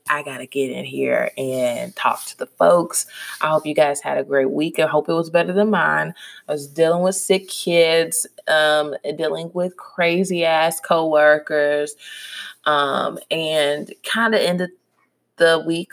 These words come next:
on a good note, <sighs> but, um, it, it's just a lot going on.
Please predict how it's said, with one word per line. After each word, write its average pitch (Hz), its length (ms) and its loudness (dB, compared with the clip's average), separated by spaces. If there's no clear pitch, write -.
on 160 200 2
a 147 240 2
good 185 220 0
note, 208 420 4
<sighs> - 200 -16
but, 165 420 4
um, 143 400 -2
it, 160 300 -6
it's 175 240 -4
just - 180 -14
a - 20 -6
lot 62 240 -2
going - 220 -6
on. - 200 -8